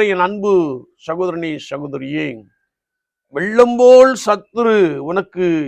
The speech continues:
எதிராக வரலாம், அல்லது உனக்கு முன்பதாக மிகப்பெரிய தடைகள் காணப்படலாம். ஆனால் கர்த்தருடைய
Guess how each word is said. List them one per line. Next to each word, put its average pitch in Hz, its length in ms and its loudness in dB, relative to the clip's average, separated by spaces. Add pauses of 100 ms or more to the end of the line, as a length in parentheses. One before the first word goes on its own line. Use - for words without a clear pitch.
எதிராக 147 520 -4
வரலாம், 123 580 -6 (1080)
அல்லது 226 400 0 (680)
உனக்கு 262 400 -2
முன்பதாக 240 800 2
மிகப்பெரிய 247 600 -6 (140)
தடைகள் 254 640 -2
காணப்படலாம். 143 1040 -2 (840)
ஆனால் 262 260 4
கர்த்தருடைய 302 540 -2